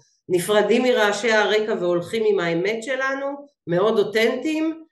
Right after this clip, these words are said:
כל אחד יכול להגיע לכל מקום שהוא רוצה. כמובן שיש איצולי-, אילוצים כלכליים שאני מאוד מבינה אותם, אה, ומקבלת אותם, וצריך לעשות את זה בזהירות ובחוכמה, ולא, "אני שוברת את הכלים עכשיו, ויוצאת אל הלא נודע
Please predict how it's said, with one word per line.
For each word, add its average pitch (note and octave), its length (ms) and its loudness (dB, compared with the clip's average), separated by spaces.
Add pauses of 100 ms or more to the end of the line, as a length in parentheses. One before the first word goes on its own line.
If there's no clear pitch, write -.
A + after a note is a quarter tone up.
(680)
כל C#4 220 0
אחד B3 220 -2
יכול A3+ 220 0
להגיע G#3+ 380 2
לכל G#3 380 -2
מקום G3 280 -6
שהוא E3 280 -4
רוצה. D#3+ 380 -4
כמובן G3 400 -2
שיש F#3 340 -4
איצולי-, F#3 480 -4
אילוצים F3+ 600 -8
כלכליים A3 500 0
שאני E3 240 -4
מאוד D#3 280 -4
מבינה D#3+ 320 -4
אותם, E3 400 -4 (840)
אה, F3 200 0
ומקבלת G3 640 2
אותם, A3+ 300 -2
וצריך A3 220 -8
לעשות A3 560 -4
את A3 60 -6
זה G#3+ 80 2
בזהירות F3 560 0
ובחוכמה, G3+ 680 -2
ולא, G3+ 400 2
"אני F3 220 0
שוברת G#3 340 -6
את A3+ 80 -10
הכלים G3+ 420 2
עכשיו, B3+ 340 -2 (520)
ויוצאת F#3 460 2
אל A#3 120 2
הלא G3+ 200 4
נודע G#3+ 240 2